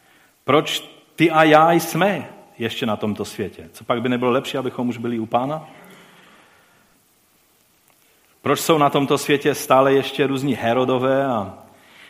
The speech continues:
a jiní lidé, kteří se snaží vytěžit z tohoto světa co nejvíce? Takových lidí je hodně.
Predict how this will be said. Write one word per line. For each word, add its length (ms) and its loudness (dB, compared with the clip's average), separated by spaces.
a 80 -8
jiní 240 2
lidé, 320 0
kteří 260 -6
se 160 -8
snaží 360 -4
vytěžit 560 -4
z 100 -12
tohoto 300 -8
světa 380 -10
co 160 -14
nejvíce? 500 -12
Takových 380 -12
lidí 160 -6
je 120 -4
hodně. 320 -10